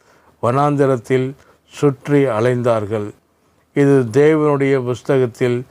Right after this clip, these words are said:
எழுதப்பட்டிருக்கிறது. ஏன்? நாம் அதை வாசித்து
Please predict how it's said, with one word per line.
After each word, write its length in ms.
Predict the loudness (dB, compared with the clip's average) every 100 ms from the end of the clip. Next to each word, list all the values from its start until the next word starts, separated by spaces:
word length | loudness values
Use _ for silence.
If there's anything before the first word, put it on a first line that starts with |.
| _ _ _ -10
எழுதப்பட்டிருக்கிறது. 1600 | -2 2 4 4 2 0 0 -6 -4 -2 0 -2 -4 -4 -2 -4 -6 -10 -20 _ _ -10
ஏன்? 680 | -2 2 4 2 -2 -6 -16 _ _ _ _ _ _ _ _ _
நாம் 240 | -2 -2 0
அதை 240 | 0 0
வாசித்து 1040 | 0 0 0 -2 -10 -8 0 0 0 -4